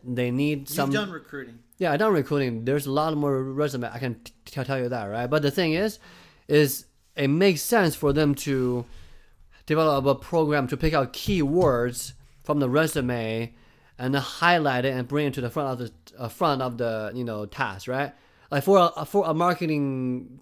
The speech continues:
Speaker 1: job, you probably wouldn't want somebody that is an art history major applying to this.
Speaker 2: True.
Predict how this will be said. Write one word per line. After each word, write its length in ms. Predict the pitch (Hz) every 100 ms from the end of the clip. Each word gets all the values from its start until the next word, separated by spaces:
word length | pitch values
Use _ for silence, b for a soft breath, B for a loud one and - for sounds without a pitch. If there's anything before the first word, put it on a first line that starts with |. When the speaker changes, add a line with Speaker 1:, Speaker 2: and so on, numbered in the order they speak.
| -
Speaker 1:
job, 280 | 147 131
you 160 | 117 123
probably 280 | 123 156 139
wouldn't 440 | 135 139 160 151
want 200 | 139 127
somebody 440 | 147 139 131 127 123
that 480 | 123 117 113 113 - b b b b b
is 140 | 131 135
an 80 | -
art 240 | 160 135
history 300 | 160 170 143
major 340 | 123 127 123 117
applying 320 | 117 - 120
to 140 | 107 110
this. 380 | 107 95 - - - - _ _
Speaker 2:
True. 300 | - 147 120